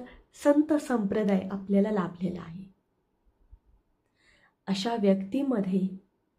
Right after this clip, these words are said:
"अमृताहुनी गोड नाव तुझे देवा", एक न अनेक अभंग लिहिले. संत तुकोबारायांनी इथे जन्म घेऊन ही भूमी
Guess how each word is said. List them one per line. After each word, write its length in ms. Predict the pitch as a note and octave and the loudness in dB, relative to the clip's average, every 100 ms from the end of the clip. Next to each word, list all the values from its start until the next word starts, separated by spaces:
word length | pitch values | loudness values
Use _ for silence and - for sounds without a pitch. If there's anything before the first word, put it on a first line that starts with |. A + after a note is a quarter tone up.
| _ _ _ _ _ _ _ | _ _ _ _ _ _ _
"अमृताहुनी 760 | G3+ G#3+ B3+ C4+ C4+ B3 B3+ B3 | -2 0 0 2 0 2 2 2
गोड 300 | A#3 A3 G3 F#3 F#3 - _ _ _ _ _ - | 0 2 2 0 -4 -10 _ _ _ _ _ -8
नाव 280 | F#3+ G#3 A3+ | -2 0 0
तुझे 400 | G#3+ G3+ G3 G3 | 0 -2 2 0
देवा", 360 | F3 D#3 D#3 - - _ _ _ _ - - _ _ _ _ _ _ _ _ - | 2 -2 -6 -14 -20 _ _ _ _ -20 -20 _ _ _ _ _ _ _ _ 0
एक 260 | C#4 D4 | 2 6
न 80 | D4+ | 4
अनेक 580 | D#4+ - G#3+ A#3 D4 - | 4 0 0 2 2 2
अभंग 400 | A3+ A3+ A3+ A#3+ | 0 0 0 2
लिहिले. 640 | B3 G3+ F#3+ F3+ - - _ _ _ _ _ _ _ _ _ _ _ - | 2 4 2 2 -6 -16 _ _ _ _ _ _ _ _ _ _ _ -12
संत 300 | - A3+ A3 A3+ A3+ | 4 8 8 6 2
तुकोबारायांनी 1000 | G#3+ G#3 G3+ G3+ G3+ F#3+ G3 G3 F3+ - | 6 6 4 2 2 4 2 2 0 -2
इथे 200 | F#3 G3+ | 4 4
जन्म 320 | G3+ G3 G3+ | 6 2 4
घेऊन 360 | G#3 G#3 F#3+ F#3 | 2 4 4 4
ही 360 | F#3 G3+ A3 G#3+ | 2 2 2 2
भूमी 400 | E3+ F3 F#3+ | 2 4 2